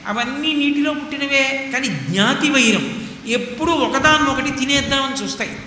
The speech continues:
ఈ తినేద్దామని చూడడంలో ఏది దేన్ని తింటుంది అంటే, పెద్ద చేప చిన్న చేపని తినేస్తుంది.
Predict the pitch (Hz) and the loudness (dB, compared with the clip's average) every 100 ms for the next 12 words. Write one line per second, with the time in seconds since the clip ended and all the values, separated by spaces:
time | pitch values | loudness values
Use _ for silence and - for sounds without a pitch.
0 | - - 220 240 233 214 240 269 262 262 | -14 -8 -2 0 0 -2 0 0 0 0
1 | 262 262 247 - 226 220 240 220 233 180 | 0 0 -4 -4 -6 -4 -4 -2 -4 0
2 | 202 247 262 175 214 233 220 233 220 220 | 0 2 0 0 0 0 -2 -4 -4 -4
3 | 214 190 220 277 190 226 220 202 220 247 | -2 -2 -4 -6 -4 -4 -2 -4 -4 -6
4 | 202 202 196 180 202 - 196 135 - - | -6 -6 -6 -6 -8 -10 -10 -8 -8 -10